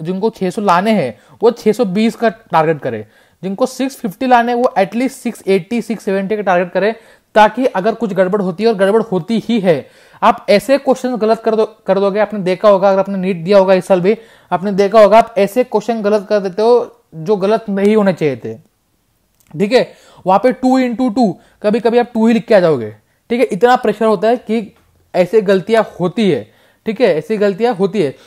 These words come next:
जो ये गलतियां सबसे कम करेगा उसका नंबर बढ़ जाएंगे, क्योंकि बहुत बच्चे जो है, ठीक है, बहुत बच्चे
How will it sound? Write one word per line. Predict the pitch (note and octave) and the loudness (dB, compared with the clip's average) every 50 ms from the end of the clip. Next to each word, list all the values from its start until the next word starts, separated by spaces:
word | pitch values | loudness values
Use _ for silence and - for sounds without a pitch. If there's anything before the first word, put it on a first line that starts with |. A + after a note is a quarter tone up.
| _ _ - | _ _ -10
जो | D#3 D3+ A3 B3 | -4 -2 0 0
ये | C4 C4+ C#4 | 2 0 2
गलतियां | G3+ A3+ A3 A3+ F3+ B3 B3+ B3+ | 2 2 0 0 2 0 0 0
सबसे | C4 A3+ - - B3 | 0 -6 -4 -4 -4
कम | B3 A#3+ A#3+ A#3+ A#3+ | -2 -2 -4 -2 -2
करेगा | B3 A3+ A#3 B3 | -2 0 0 0
उसका | A#3 A3+ A3+ - | 0 -2 -4 -6
नंबर | A3 G#3+ G#3 G3+ G#3 G#3+ | -6 -4 -2 0 0 0
बढ़ | G#3 F#3+ G#3+ G#3 | 0 0 -2 -2
जाएंगे, | G#3+ G#3 G#3 G#3+ B3 | -2 -4 -2 -2 -4
क्योंकि | B3 - - _ _ _ - G#3+ F#3+ B3+ C4 | -4 -6 -14 _ _ _ -12 -8 -6 -4 -4
बहुत | G3+ E3+ D3 F3+ A#3+ C4 C4+ | -4 -4 -2 -2 -2 0 0
बच्चे | A3 A#3 A#3 A#3 - A#3+ | -2 -4 -4 -4 -6 -6
जो | G#3 A3+ A3 | -4 -2 -2
है, | G#3+ A3+ C4 - _ _ _ _ _ _ _ _ _ _ _ | -2 -2 -2 -4 _ _ _ _ _ _ _ _ _ _ _
ठीक | - A3 G#3 | -6 -2 -2
है, | A#3+ F#3+ | -2 -2
बहुत | E3 F3 G#3+ A3 | 0 -2 -2 -2
बच्चे | F#3+ G3 G#3 - - A#3 A#3+ C4+ | 0 -2 -4 -2 0 0 0 0